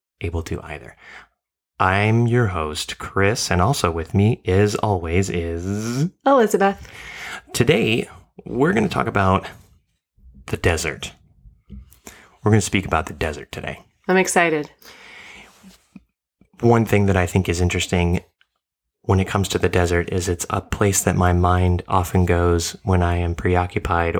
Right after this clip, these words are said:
Speaker 1: or stressed out. Do you feel that way?
Speaker 2: Uh, well,
Speaker 1: Hey, do
Speaker 2: wait.
Speaker 1: you feel that way?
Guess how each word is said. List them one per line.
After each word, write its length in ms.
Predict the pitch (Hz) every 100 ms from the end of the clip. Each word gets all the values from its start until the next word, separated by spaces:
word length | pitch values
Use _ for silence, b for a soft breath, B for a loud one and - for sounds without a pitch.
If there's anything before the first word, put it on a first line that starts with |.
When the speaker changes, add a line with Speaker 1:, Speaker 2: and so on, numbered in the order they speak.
| -
Speaker 1:
or 400 | 95 90 90 b b b b b
stressed 520 | - - 101 90 -
out. 300 | 85 80 - - _ _ _ _ _ _ _ _ _ _ _ _ -
Do 60 |
you 60 | 95
feel 160 | 95
that 100 | 90
way? 180 | 92 107 _ b b b b -
Speaker 2:
Uh, 540 | 233 240 240 240 233 - -
well, 160 | 233
Speaker 1:
Hey, 80 | 247
do 60 | 233
Speaker 2:
wait. 80 | 233
Speaker 1:
you 80 |
feel 180 | 117 110
that 160 | 110 131
way? 220 | 135 135